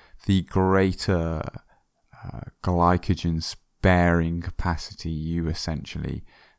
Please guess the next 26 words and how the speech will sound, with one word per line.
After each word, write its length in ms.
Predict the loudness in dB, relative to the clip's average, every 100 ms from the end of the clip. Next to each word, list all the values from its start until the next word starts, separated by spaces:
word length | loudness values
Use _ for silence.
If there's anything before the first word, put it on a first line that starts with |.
| -2
now 320 | 0 2 0
possess 540 | -2 2 2 2 -6 -6
and 160 | -6
can 340 | -2 -2 -2 -4 -8 _ _ _ _ -2
remain 480 | 2 4 4 4
in 140 | 2 0
the 180 | -2 -6 _ _ _
terms 260 | 0 2
of 60 | 0
cycling 580 | 2 2 2 0 0 -4 -10 _ -6
with 400 | 0 2 0 -4 -6
a 300 | -4 -4 -6
group 360 | 0 2 2 2
or 120 | -2 0
running 480 | 2 4 2 0
with 160 | 0 -2 -2
the 220 | -2 -2
lead 460 | 0 0 0 -2 -4
pack 480 | -2 -2 -4 -8 -20 -20 -20 _ _
without, 840 | 0 0 0 2 2 0 -6 -16 -16 _ _ -10
uh, 160 | -8 -2
digging 260 | 0 2 2
into 240 | 2 0
those 360 | 0 0 -4 -14 _
glycogen 520 | -2 -2 -2 -4 -4 -6
stores. 600 | -4 -2 -2 -6 -14